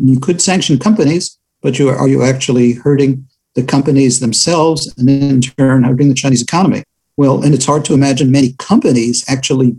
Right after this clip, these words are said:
playing an active role in soliciting the sanctions and advocating for the sanctions. Companies generally feel that they're victims of sanctions one way or another because they can't do business with a third country.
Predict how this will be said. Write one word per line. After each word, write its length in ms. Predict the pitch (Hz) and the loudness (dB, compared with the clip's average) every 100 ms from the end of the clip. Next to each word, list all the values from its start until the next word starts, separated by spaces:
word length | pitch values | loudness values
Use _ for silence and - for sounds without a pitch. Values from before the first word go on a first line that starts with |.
| - | -2
playing 640 | 175 175 165 139 131 - - | 0 2 2 0 0 -10 -6
an 100 | 113 | 0
active 440 | 139 165 - 98 | 0 -2 -4 -2
role 520 | 117 165 147 139 135 _ - | 0 2 2 0 -4 _ -4
in 640 | 135 139 139 135 127 123 _ - | 0 4 4 2 0 -4 _ -8
soliciting 580 | - 131 233 - 165 113 | -4 0 0 0 -2 -2
the 60 | |
sanctions 520 | - 107 107 - - | -2 -6 -6 -6 -8
and 160 | 107 104 - | -8 -8 -4
advocating 480 | 147 185 - 117 | -2 -2 -2 -6
for 80 | - | -6
the 60 | - | -6
sanctions. 540 | - 104 - 104 - _ _ _ - | -6 -6 -6 -8 -10 _ _ _ -4
Companies 460 | 156 160 165 131 - | -4 0 0 0 0
generally 640 | 127 - 135 127 120 - _ _ | -2 0 0 0 -2 -6 _ _
feel 240 | _ 143 143 | _ -2 0
that 140 | 127 | 0
they're 160 | 143 135 | 0 0
victims 440 | 120 208 214 160 | 0 -2 -2 -2
of 140 | 117 101 | -4 -4
sanctions 500 | 123 104 123 120 _ - | -4 -4 -6 -8 _ -2
one 260 | 135 147 | 2 2
way 120 | 135 | 2
or 120 | 131 127 | 2 2
another 480 | 135 196 143 - - _ - | 2 2 0 -4 -10 _ -8
because 360 | 127 135 120 | -4 -2 -2
they 120 | - 113 | -2 -4
can't 360 | - 123 - | 0 -2 -2
do 160 | 127 127 | 0 0
business 560 | 101 135 127 127 - - | 0 0 2 0 -2 -4
with 280 | 120 113 - - 120 | -2 -2 -8 -14 -6
a 420 | 113 117 117 113 | -6 -4 -8 -8
third 300 | - 135 131 | -4 -2 0
country. 420 | 190 196 - 113 | 0 0 -2 -10